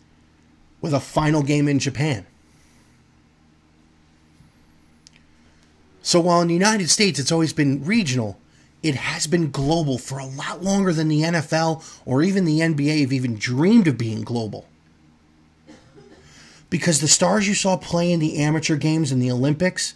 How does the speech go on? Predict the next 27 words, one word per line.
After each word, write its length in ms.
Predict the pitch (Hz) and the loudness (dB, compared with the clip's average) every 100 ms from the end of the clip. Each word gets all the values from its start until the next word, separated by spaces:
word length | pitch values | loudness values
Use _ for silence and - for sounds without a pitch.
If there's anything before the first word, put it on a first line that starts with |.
| _ _ _ _ _ - - - | _ _ _ _ _ -20 -20 -2
went 180 | 151 165 | 2 2
on 180 | 180 190 | 2 0
to 100 | 156 | -4
play 260 | - 170 | -4 -4
in 60 | 170 | -2
the 80 | 160 | -2
major 320 | 165 160 147 | -2 -2 -2
leagues. 500 | 143 147 104 - - _ _ _ _ _ _ _ _ _ - - - | 0 -2 -4 -10 -14 _ _ _ _ _ _ _ _ _ -20 -20 -6
Guys 320 | 139 165 185 | -2 0 2
like 140 | 185 143 | 0 0
Jim 260 | - 160 | 0 0
Abbott 240 | 156 165 165 | 2 0 0
and 80 | |
Mark 220 | 139 147 147 | 0 0 -2
McGwire 460 | 131 131 156 165 | -2 -2 0 -2
have 160 | 131 117 | -2 -2
baseball 380 | 143 170 180 151 | -2 -2 -2 -2
cards 280 | 135 131 | -2 -2
out 120 | 131 135 | -2 0
of 60 | |
them 160 | 127 160 | -2 -2
in 60 | |
a 40 | 151 | -2
U 240 | 127 156 | -2 -2
S 140 | 165 170 | -2 -2
A 80 | |
Baseball 560 | 139 139 180 - 117 110 | 0 0 -2 -4 -6 -8